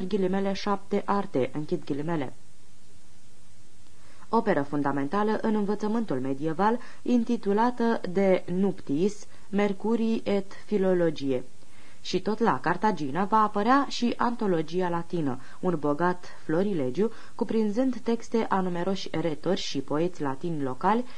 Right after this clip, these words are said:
din același secol al șaselea, între care locul de frunte îl deținea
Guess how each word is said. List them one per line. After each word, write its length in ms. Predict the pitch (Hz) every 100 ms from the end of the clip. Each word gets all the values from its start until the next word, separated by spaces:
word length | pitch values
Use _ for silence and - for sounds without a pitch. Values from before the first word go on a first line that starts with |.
| -
din 200 | - 233
același 420 | 226 226 254 175 -
secol 400 | 214 202 208 -
al 180 | 160 139
șaselea, 640 | - 180 143 127 131 226 - - -
între 280 | 233 226 233
care 420 | 269 277 277 - 208
locul 300 | 254 254 143
de 120 | 139
frunte 500 | - 208 202 208 208
îl 180 | 202 208
deținea 600 | 175 156 - 156 185 185